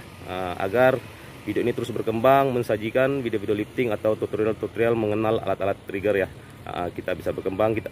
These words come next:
saya terinspirasi lagi membuat konten-konten yang bermanfaat seputaran seorang rigger.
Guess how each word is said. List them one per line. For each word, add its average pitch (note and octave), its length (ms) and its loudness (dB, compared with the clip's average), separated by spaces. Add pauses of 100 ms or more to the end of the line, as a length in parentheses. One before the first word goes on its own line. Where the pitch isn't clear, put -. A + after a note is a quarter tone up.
saya G#2+ 240 4
terinspirasi A#2 560 0
lagi C3 240 4 (480)
membuat G#2 240 0
konten-konten G#2+ 720 2
yang G#2+ 240 2
bermanfaat G2+ 560 0 (480)
seputaran A2 320 0
seorang G#2+ 240 0
rigger. G2 320 2